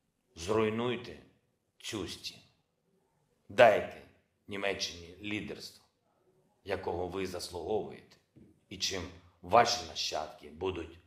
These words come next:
тільки пишатись. Підтримайте нас, підтримайте мир, підтримайте кожного українця. Зупиніть війну, допоможіть нам її зупинити.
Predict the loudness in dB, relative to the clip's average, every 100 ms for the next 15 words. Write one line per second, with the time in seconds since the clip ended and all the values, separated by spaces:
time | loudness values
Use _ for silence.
0 | _ _ _ _ _ 0 0 0 -6 -8
1 | -8 -8 -10 -16 -20 -20 -20 _ -20 -20
2 | -20 -20 _ -6 -4 0 2 2 -2 -6
3 | -10 -10 -12 -16 -18 _ _ _ _ -6
4 | -2 2 2 0 -4 -8 -12 -14 -16 -20
5 | _ _ _ -14 -8 -2 0 -2 -6 -10
6 | -20 _ _ _ _ -4 2 2 2 -6
7 | -12 -18 _ _ _ _ -4 2 2 0
8 | -8 -16 -20 _ _ _ _ _ _ -12
9 | -10 -6 -4 -2 -4 -8 -12 -14 -20 -20
10 | _ _ _ -6 -4 -2 0 0 0 -6
11 | 0 0 0 -4 -16 -20 _ -8 -6 -4
12 | -6 -10 -16 -20 -12 -8 -6 -8 -10 -14